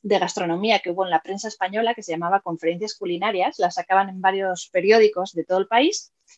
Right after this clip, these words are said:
y él hizo algo tan moderno como que por su propia cuenta,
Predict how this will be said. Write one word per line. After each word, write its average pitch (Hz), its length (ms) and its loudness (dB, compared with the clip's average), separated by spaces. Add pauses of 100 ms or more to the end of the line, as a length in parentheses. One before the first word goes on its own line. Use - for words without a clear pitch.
(200)
y 269 180 6
él 311 120 8
hizo 294 200 4
algo 269 220 6
tan 262 180 8
moderno 240 560 4 (460)
como 220 320 0
que 196 280 2
por 196 160 2
su 214 180 -4
propia 240 360 2
cuenta, 302 420 4